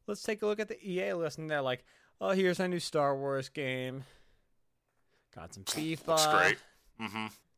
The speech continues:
Speaker 1: Some s-, some Battlefield.
Speaker 2: A little bit of Madden in there.
Speaker 1: Some Madden." I'm
Speaker 2: The
Speaker 1: like, "Oh,
Speaker 2: Sims. They're gonna talk about The
Speaker 1: Sims.
Speaker 2: Sims.
Speaker 1: Four. Okay."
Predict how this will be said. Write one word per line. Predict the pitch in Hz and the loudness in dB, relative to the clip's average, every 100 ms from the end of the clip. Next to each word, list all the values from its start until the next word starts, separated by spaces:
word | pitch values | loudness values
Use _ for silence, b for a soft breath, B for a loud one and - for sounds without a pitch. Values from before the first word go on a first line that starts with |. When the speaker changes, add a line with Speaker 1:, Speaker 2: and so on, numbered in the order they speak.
| _ _ | _ _
Speaker 1:
Some | - 110 92 | -20 -16 -16
s-, | - - _ _ _ _ - | -16 -20 _ _ _ _ -20
some | - 87 | -16 -10
Battlefield. | 135 139 147 156 - 190 190 190 185 - - _ _ - | -6 -2 -2 -2 -4 -4 -2 -2 -4 -10 -18 _ _ -12
Speaker 2:
A | |
little | 113 104 | -4 0
bit | 120 | 2
of | |
Madden | 113 117 127 131 139 135 | 2 0 2 2 0 0
in | 139 135 | 0 2
there. | 139 139 135 - | 4 6 4 -6
Speaker 1:
Some | - 135 113 | -12 -10 -8
Madden." | 110 156 170 185 190 190 190 190 165 | -6 -4 -2 -2 -2 -6 -8 -10 -12
I'm | 170 151 | -10 6
Speaker 2:
The | 151 | 8
Speaker 1:
like, | |
"Oh, | |
Speaker 2:
Sims. | 135 - 147 143 165 202 - - | 10 8 10 8 8 6 6 6
They're | - 135 | 8 6
gonna | 151 151 | 8 6
talk | 143 151 151 | 8 8 8
about | 147 131 185 | 8 8 8
The | 135 | 6
Speaker 1:
Sims. | - - - - 160 87 220 - | 6 6 6 8 6 6 -2 -6
Speaker 2:
Sims. | 117 143 | -4 -2
Speaker 1:
Four. | 156 160 160 147 - | 0 0 -2 -4 -12
Okay." | 95 - 151 147 151 156 | -18 -8 -4 -2 -2 -2